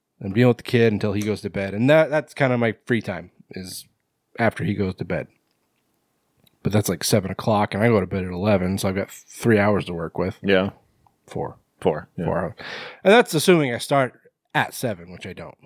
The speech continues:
Speaker 2: Sure.
Speaker 1: It's probably closer to eight. So it is more like three. Uh, and then on the weekend, you know, I basically, all my day is committed to, you know, being dad. And again,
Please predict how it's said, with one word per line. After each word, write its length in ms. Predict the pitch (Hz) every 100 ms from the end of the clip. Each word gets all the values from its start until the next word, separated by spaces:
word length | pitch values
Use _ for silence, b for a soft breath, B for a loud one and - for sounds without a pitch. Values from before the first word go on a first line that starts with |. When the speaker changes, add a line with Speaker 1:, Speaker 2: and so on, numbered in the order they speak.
| -
Speaker 2:
Sure. 160 | 98
Speaker 1:
It's 120 | 80 80
probably 260 | 120 95
closer 340 | - 101 78 95
to 80 |
eight. 220 | - - - _
So 280 | - 170 139
it 120 | 196
is 160 | 220 123
more 180 | 117 92
like 200 | 87 -
three. 260 | 95 85 - b b b b b b b _ _ -
Uh, 420 | 120 117 107 98 - _ -
and 160 | 147 175
then 100 | 180
on 120 | 165
the 60 | 143
weekend, 480 | 156 151 117 107
you 80 | 110
know, 120 | 101
I 140 | 101 107 104 135 - 123
basically, 420 | 135 - 117 113
all 220 | 123 123
my 160 | 107 98
day 260 | 92 104
is 160 | 92 87
committed 440 | - 92 87 85 -
to, 140 | 87 90 _ _ _ _ _ _ 104 - - -
you 220 | 104 101 90
know, 80 | 87
being 640 | - 87 85 85 - - _ _ _ _ _ _ _ _ _ _ _ -
dad. 320 | 135 87 - _ _ _ _ _ _ _ _ _ _ _ _ -
And 80 | 110
again, 320 | 95 107 92